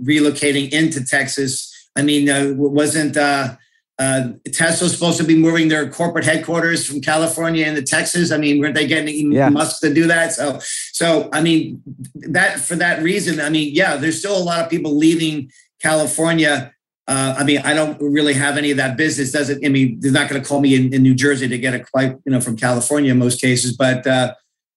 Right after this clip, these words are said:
Speaker 1: you know, those marketplace, Texas is super busy. I mean, it's the second largest state for volume to move into from anywhere in the United States. Florida is the biggest.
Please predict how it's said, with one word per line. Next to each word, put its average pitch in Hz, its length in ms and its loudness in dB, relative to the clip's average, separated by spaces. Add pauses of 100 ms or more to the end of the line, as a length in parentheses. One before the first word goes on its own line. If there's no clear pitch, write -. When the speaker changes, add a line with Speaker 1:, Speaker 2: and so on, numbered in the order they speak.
(560)
Speaker 1:
you 156 80 -2
know, 147 120 2
those 160 260 2
marketplace, 180 760 0
Texas 156 380 -2
is 156 200 0
super 170 280 -2
busy. 151 360 2
I 127 40 0
mean, 135 140 -2
it's 147 220 0
the 170 100 -2
second 190 480 0
largest 165 580 0
state 165 400 -2
for 139 200 -2
volume 147 400 2
to 143 60 2
move 143 220 2
into 143 280 0
from 139 160 -2
anywhere 151 280 2
in 143 80 -2
the 143 80 -2
United 131 320 -2
States. 117 320 -4
Florida 143 320 2
is 120 100 0
the 120 80 -2
biggest. - 540 -4